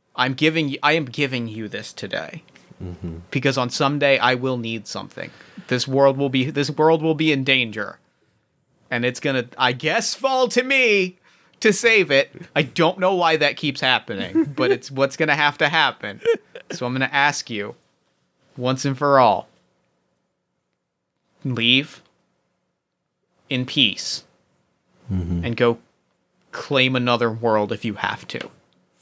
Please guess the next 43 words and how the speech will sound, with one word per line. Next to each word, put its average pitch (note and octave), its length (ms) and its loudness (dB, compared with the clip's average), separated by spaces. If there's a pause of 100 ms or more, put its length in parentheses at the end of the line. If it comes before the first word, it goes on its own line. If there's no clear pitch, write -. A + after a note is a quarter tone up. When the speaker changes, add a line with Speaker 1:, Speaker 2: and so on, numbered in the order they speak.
(200)
Speaker 2:
<laughs> D#3+ 580 -4
It A#2+ 160 2
sh-, - 140 -2
<laughs> B2+ 480 2
it, B2 280 2
it C#3 200 4
looks B2+ 260 0
at F2 80 0
you A#2 180 4
for A2 180 0
a G#2 100 4
second, F#2+ 460 -2 (520)
and, F#2 380 2
um, E2+ 360 2 (120)
it's, C#3+ 180 2
like, D3 160 0
smaller A2 400 2
now. E2+ 220 -2
It's, A#2 240 4
it's, C3 160 2
like, C#3+ 200 0
you G#2+ 180 4
size. - 420 -6
Like, F2 180 -8
you've A#2 220 2
reached - 220 -8
the A2 60 -4
core F#2+ 280 2
of D2+ 100 -4
it, - 140 -6 (380)
and G2 120 4
it's A2 160 2
on, A2+ 320 2
it's A2+ 220 -4
on, G#2+ 280 0
like, F#2+ 220 -4
one F#2+ 280 -2
knee, F2+ 240 -2
and F2 100 -4
it, - 320 -10
it - 280 0
gets - 300 -2
up, F#2+ 240 2